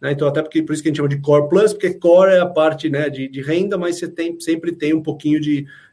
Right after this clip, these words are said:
de, de adicional, né, de, de ganho de capital também nessa estratégia, da maneira que a gente tenta estruturar os produtos. E aí a gente tem uma parte de crédito imobiliário, né, a gente tem um fundo de cri, e onde a gente olha as transações imobiliárias por um outro ângulo, né? Essas duas, duas caixinhas que eu expliquei antes, a gente tá olhando mais num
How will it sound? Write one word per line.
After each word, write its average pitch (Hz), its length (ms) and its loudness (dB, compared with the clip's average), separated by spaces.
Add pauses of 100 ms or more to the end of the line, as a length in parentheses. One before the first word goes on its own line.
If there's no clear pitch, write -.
de, 139 220 0
de 139 100 2
adicional, 139 540 4
né, 135 120 2
de, 131 200 -4
de 127 160 -10
ganho 131 160 -2
de 131 80 -10
capital 135 360 -2
também 135 240 -4
nessa 135 200 -6
estratégia, 139 420 0
da 143 80 0
maneira 143 220 2
que 143 60 -6
a 139 40 -4
gente - 100 -10
tenta 139 160 -6
estruturar 139 360 -2
os 139 80 2
produtos. 139 480 -2 (480)
E 214 80 6
aí 220 80 8
a 214 40 8
gente 214 200 2
tem 220 100 4
uma 202 160 2
parte 175 340 2
de 180 140 -8
crédito 165 380 0
imobiliário, 175 680 0
né, 135 120 -10
a - 20 -8
gente 135 100 -12
tem 135 100 -8
um - 60 -10
fundo 135 220 -8
de 147 80 -10
cri, 165 360 -8 (280)
e 156 180 4
onde 147 160 4
a 156 40 8
gente 147 140 0
olha 151 160 6
as 151 80 2
transações 151 580 2
imobiliárias 151 460 0
por 185 140 0
um 175 80 8
outro 180 300 6
ângulo, 120 340 0
né? 127 120 -4
Essas 120 220 -8
duas, 143 220 -4
duas 139 220 -4
caixinhas 139 340 -2
que 139 80 -14
eu - 20 -12
expliquei 131 360 -8
antes, 131 180 -4
a 127 40 -12
gente 120 100 -14
tá 139 80 -10
olhando 127 240 -4
mais 127 180 -2
num 135 180 -2